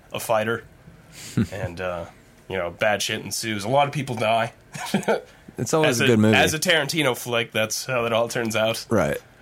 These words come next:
Speaker 1: What's awesome now is, like, since Tarantino's been around, you know, he's got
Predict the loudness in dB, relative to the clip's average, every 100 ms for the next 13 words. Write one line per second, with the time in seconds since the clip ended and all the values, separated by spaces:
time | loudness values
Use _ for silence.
0 | -20 -20 -6 0 2 4 4 4 0 0
1 | 2 4 4 2 0 0 0 -4 -4 0
2 | 0 0 -2 0 0 -2 -2 0 2 0
3 | -2 0 0 0 0 0